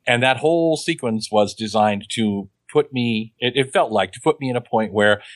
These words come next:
I'm supposed to believe that this guy is socially awkward and basically a jerk, a, a turbo douche, uh, Sheldon Cooper type person, only without the likability.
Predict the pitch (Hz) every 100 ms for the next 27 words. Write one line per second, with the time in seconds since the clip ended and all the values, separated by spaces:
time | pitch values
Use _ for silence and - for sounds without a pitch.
0 | - 123 151 151 160 131 120 - 98 101
1 | 95 95 90 104 - 92 90 92 - 90
2 | 95 104 - - _ _ _ _ - -
3 | 143 135 165 143 135 - _ _ _ 131
4 | 113 - 101 98 104 101 95 - 98 98
5 | 95 98 _ _ _ _ - 131 113 117
6 | 104 - 107 98 101 98 - 131 98 92
7 | 90 82 - - _ _ _ _ 98 98
8 | 95 95 151 147 139 127 160 135 95 -
9 | _ - 107 85 - - 104 98 98 92
10 | 107 107 101 98 95 104 98 92 92 90
11 | 98 - - -